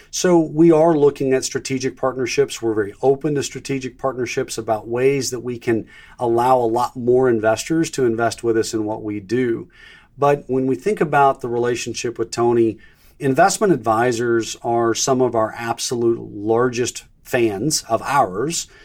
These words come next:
because we can provide their clients with access to things that they cannot get anywhere else. There are a lot of platforms out there that provide access, but very few have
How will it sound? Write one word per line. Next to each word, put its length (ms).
because 280
we 140
can 200
provide 500
their 200
clients 540
with 100
access 440
to 100
things 340
that 120
they 100
cannot 400
get 140
anywhere 400
else. 440
There 140
are 40
a 40
lot 200
of 60
platforms 560
out 160
there 180
that 140
provide 400
access, 580
but 160
very 300
few 320
have 160